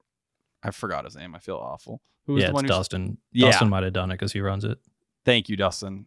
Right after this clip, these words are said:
Speaker 1: Um, but yeah, I saw he had, like, made me, I don't know if it's a moderator or something like that, but it looked like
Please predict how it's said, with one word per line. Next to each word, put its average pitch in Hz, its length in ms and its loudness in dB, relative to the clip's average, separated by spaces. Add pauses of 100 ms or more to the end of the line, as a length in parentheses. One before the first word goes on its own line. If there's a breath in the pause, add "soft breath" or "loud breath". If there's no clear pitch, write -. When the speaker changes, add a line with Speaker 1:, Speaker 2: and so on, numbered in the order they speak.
Speaker 1:
Um, 98 440 2
but 113 120 -6
yeah, 113 220 4
I 95 100 2
saw 120 260 6
he 120 200 2
had, 110 100 2
like, 104 200 4 (140)
made 107 320 0
me, 104 140 -2
I 104 60 4
don't 135 100 4
know 123 60 6
if 98 80 0
it's - 80 -12
a 98 40 -8
moderator 90 560 0
or 90 60 -6
something 90 320 -2
like 90 160 -6
that, 85 200 0
but 87 100 -12
it 87 60 -8
looked 95 160 -4
like 87 120 2